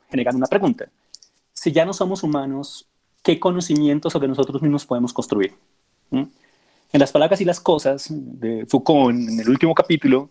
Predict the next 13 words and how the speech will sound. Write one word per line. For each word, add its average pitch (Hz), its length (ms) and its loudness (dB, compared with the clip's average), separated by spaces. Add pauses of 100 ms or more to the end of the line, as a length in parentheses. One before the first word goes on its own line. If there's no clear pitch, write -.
(540)
Foucault 147 220 2
muestra 160 380 0
cómo 165 600 -4 (360)
aparecen 131 1000 0
unas, 147 460 -4
unas 151 220 -4
determinadas 135 540 0
ciencias 165 540 -2
del 127 120 0
humano, 147 340 2
unas 135 180 0
ciencias 147 360 -2
humanas, 156 500 -2